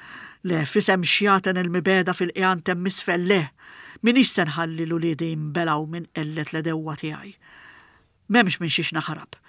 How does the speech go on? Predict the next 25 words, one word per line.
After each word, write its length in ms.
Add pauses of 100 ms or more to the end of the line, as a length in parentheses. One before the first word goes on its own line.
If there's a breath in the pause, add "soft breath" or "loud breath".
(440 loud breath)
Issa 240
mamula. 480 (600 soft breath)
Issa 240
l-kuruna 480
tad-deb 560
tinsab 400
fuq 200
rasa. 420 (420 loud breath)
La 120
rusa 320
sultana 520
xeddet 400
il-libsa 460
u 60
qiegħda 260
tmut, 420
dan 280
nafu. 380 (640 loud breath)
Mela 240
le, 180 (1000 loud breath)
la 100 (100)
għandi 280
modija 440
mnikta 440
xinterraq 760